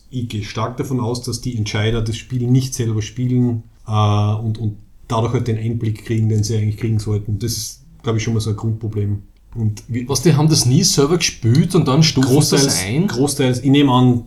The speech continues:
Speaker 1: großteils oder vielleicht sogar keiner von denen hat es gespielt, weil es
Speaker 2: Ja, aber
Speaker 1: halt
Speaker 2: das ist das Gleiche, wenn es dann einen, einen Film auf der Basis von einem Trailer
Speaker 1: Ja,
Speaker 2: bewertest,
Speaker 1: genau,
Speaker 2: ne?
Speaker 1: genau. Das ist einer der Probleme, die eben dann passieren. Also,
Speaker 2: Hm.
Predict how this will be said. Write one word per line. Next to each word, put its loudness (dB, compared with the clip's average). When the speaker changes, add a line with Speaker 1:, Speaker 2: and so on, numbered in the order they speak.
Speaker 1:
großteils -2
oder 0
vielleicht -2
sogar -4
keiner -2
von -4
denen 0
hat -8
es -8
gespielt, -4
weil 0
es -4
Speaker 2:
Ja, 0
aber 2
Speaker 1:
halt 2
Speaker 2:
das 4
ist -2
das 2
Gleiche, 2
wenn 2
es 0
dann 0
einen, -4
einen -2
Film 4
auf 0
der -4
Basis 0
von -2
einem 0
Trailer 0
Speaker 1:
Ja, 2
Speaker 2:
bewertest, -2
Speaker 1:
genau, 2
Speaker 2:
ne? -2
Speaker 1:
genau. -2
Das 0
ist -2
einer 0
der 2
Probleme, 0
die -2
eben 0
dann -2
passieren. -4
Also, 0
Speaker 2:
Hm. -10